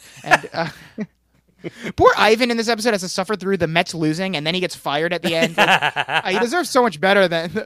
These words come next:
Speaker 1: <laughs> we've literally never met this man before in our lives, but, uh, already I'm like, "God, justice for Ivan."
Speaker 2: Yeah, seriously.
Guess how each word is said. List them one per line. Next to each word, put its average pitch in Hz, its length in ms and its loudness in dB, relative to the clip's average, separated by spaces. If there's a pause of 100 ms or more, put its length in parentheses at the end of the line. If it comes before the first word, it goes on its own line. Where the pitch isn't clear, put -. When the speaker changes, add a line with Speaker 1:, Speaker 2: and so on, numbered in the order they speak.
(120)
Speaker 1:
<laughs> - 140 -20
we've 262 160 -2
literally 320 300 -2
never 220 240 2
met 208 100 0
this 190 180 -6
man 185 200 -6
before 180 240 -6
in 170 60 -2
our 160 120 0
lives, 151 320 -2
but, 151 220 -8
uh, 175 120 -6
already 202 360 0
I'm 165 120 -4
like, 156 200 -8
"God, 220 200 -14
justice 196 320 -12
for 147 160 -12
Ivan." 143 360 -12 (240)
Speaker 2:
Yeah, 104 140 -6
seriously. 87 500 -12